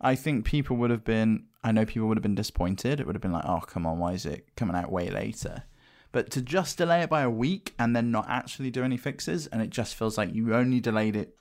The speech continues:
to avoid the bad press last week, and then this week everyone's playing the game and they're like,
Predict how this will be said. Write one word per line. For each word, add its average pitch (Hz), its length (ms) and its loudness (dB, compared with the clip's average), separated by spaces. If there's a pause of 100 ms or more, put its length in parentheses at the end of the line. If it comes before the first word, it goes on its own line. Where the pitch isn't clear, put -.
(100)
to - 100 -4
avoid 107 260 -2
the - 40 -14
bad 98 240 2
press - 280 -2
last 95 200 -4
week, - 360 -6 (500)
and 101 120 0
then 101 200 2
this 107 220 -2
week 101 220 -4
everyone's 95 320 0
playing 92 260 0
the 98 40 0
game 95 220 -2
and 92 80 -2
they're 92 80 -2
like, 90 160 -4